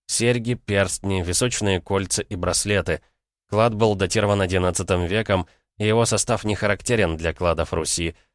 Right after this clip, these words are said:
Тот, кто его спрятал, вероятнее всего прибыл из Польской Силезии, либо Моравии,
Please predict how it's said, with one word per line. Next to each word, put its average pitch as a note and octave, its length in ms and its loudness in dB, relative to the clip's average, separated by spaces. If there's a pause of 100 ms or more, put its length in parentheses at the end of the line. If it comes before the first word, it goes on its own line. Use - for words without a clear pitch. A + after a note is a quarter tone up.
(280)
Тот, C3+ 160 0
кто - 180 -2
его A2+ 200 2
спрятал, A#2 540 2
вероятнее F#2+ 600 0
всего F#2+ 300 0
прибыл F2+ 340 0
из E2+ 120 -2
Польской F2+ 440 -2
Силезии, G2+ 640 -2 (280)
либо G2+ 260 0
Моравии, F#2+ 640 0